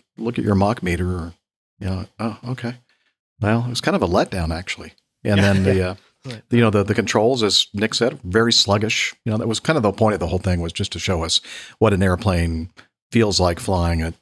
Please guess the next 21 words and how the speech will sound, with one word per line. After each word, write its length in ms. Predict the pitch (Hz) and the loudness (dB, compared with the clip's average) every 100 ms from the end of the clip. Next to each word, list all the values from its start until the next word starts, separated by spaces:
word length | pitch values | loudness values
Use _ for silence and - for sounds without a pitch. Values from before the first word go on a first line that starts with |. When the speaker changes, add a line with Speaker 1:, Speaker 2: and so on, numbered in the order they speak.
| 104 | -4
Speaker 1:
in 120 | 85 | -2
supersonic, 640 | - 90 85 90 80 80 - - - | 0 0 0 0 0 -2 -8 -14 -6
um, 520 | 87 80 78 78 82 - | -2 -2 -2 -6 -10 -10
at 140 | - - | -6 -2
supersonic 480 | 98 90 - 76 | -2 -2 -4 -4
speeds. 400 | - - 80 76 | -6 -6 -8 -6
And 120 | 85 80 | -8 -10
it 440 | - - - - | -14 -16 -18 -4
was 120 | 110 101 | 0 2
like, 240 | 95 - | 2 0
"Okay, 340 | 170 190 170 170 _ | 0 2 0 0 _
yeah, 300 | 147 147 101 95 | 0 2 2 0
that 140 | 117 | 0
was 500 | 123 107 104 - - - _ _ _ _ _ | 2 2 0 -2 -4 -12 _ _ _ _ _
really 260 | 101 110 104 | 0 2 4
not 240 | 104 117 | 2 0
that 160 | 107 107 | -2 0
big 140 | 107 | 0
of 80 | 101 | 2
a 60 | 90 | 0
deal." 320 | 95 98 80 | 0 0 -2